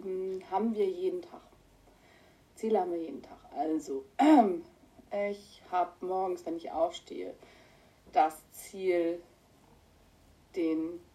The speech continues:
Wasserkocher anzuschalten, um einen Kaffee zu trinken, trinken zu können. Oder die Kaffeemaschine anzumachen. <clears throat> Ähm,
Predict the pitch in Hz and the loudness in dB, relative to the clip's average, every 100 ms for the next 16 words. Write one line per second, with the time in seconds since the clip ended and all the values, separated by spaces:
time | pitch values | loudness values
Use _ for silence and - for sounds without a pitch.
0 | - - - - - - - - 262 - | 0 0 2 0 -2 -12 -12 -12 -16 -16
1 | 254 - - - - - - 165 - - | -20 -20 -20 -20 -20 -20 -12 -12 -10 -2
2 | 156 143 185 226 - 202 196 202 - 160 | -2 -2 -6 -8 -6 -4 -2 -4 -4 -4
3 | 170 185 - - - - - - - 170 | -4 -2 -4 -4 -8 -10 -20 -16 -16 -14
4 | - - - 160 - - - 170 160 - | -18 -20 -6 -6 -4 -12 -12 -12 -12 -14
5 | _ - _ _ _ - - _ _ - | _ -20 _ _ _ -20 -20 _ _ -20
6 | - - - - - - - 170 156 - | -20 -20 -20 -20 -20 -8 2 2 2 -6
7 | 165 151 147 - 175 160 165 - 160 156 | -8 -8 -8 -8 -8 -8 -8 -10 -10 -10
8 | - 139 - - - 220 208 196 170 - | -12 -16 -16 -20 -8 -8 -8 -12 -14 -20
9 | - - - - - - _ _ - - | -20 -20 -20 -20 -20 -20 _ _ -20 -20
10 | - - - - - _ - 175 170 160 | -20 -20 -20 -20 -20 _ 2 2 2 -2